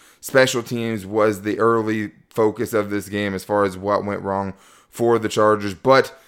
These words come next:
they would put together a nice drive to start the second half and get back into this game, and we're gonna get into that coming up right after this. But first, I need to tell you guys that Built Bar is the best protein bar on the planet.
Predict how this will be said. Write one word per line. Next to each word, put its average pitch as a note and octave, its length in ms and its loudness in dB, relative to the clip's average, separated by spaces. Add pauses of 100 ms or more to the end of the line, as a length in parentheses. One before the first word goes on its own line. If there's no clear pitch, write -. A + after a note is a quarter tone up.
(140)
they A2+ 120 2
would A#2 300 4
put A#2+ 180 0
together A2 340 2
a G#2+ 100 2
nice A2 360 -2
drive A2 320 0
to G2+ 120 -12
start A2 460 -2
the G#2+ 100 -6
second A2 440 -2
half A2+ 280 0
and G#2 160 -4
get A2 220 0
back A2 240 0
into A2 220 -6
this G#2 200 -4
game, A2 320 -4 (280)
and A2 100 -2
we're G#2+ 60 0
gonna G#2+ 160 0
get A2 140 2
into G2+ 180 0
that G#2 240 2
coming G#2 280 0
up G2 140 0
right G2+ 260 0
after G2 240 2
this. G2 240 -2
But G2 140 -4
first, G#2+ 260 -2
I G#2+ 60 -6
need G#2 60 -4
to G#2 60 -4
tell G#2 160 -2
you G2+ 80 -4
guys G2+ 260 -2
that F#2+ 240 0
Built A2 240 2
Bar G#2 300 2 (340)
is D#3 260 2
the B2+ 120 -2
best G#2+ 320 2
protein A2 420 0
bar G2 280 2
on G2 140 0
the F#2+ 60 -4
planet. G#2 480 -2